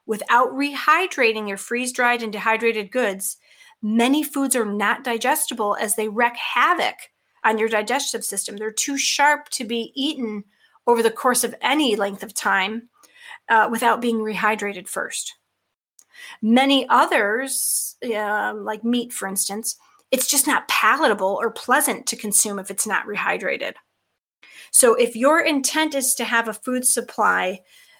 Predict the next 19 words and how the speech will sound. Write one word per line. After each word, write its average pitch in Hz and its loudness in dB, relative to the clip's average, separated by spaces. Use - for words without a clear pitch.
to 247 2
use 226 2
during 202 2
times 220 0
of 202 -4
disaster, 208 0
and 233 4
you're 226 6
gravitating 247 4
more 233 4
towards 214 -2
freeze 247 -2
drying 247 2
and 220 -2
dehydrating, 214 -2
be 269 2
certain 277 4
to 240 -4
have 202 2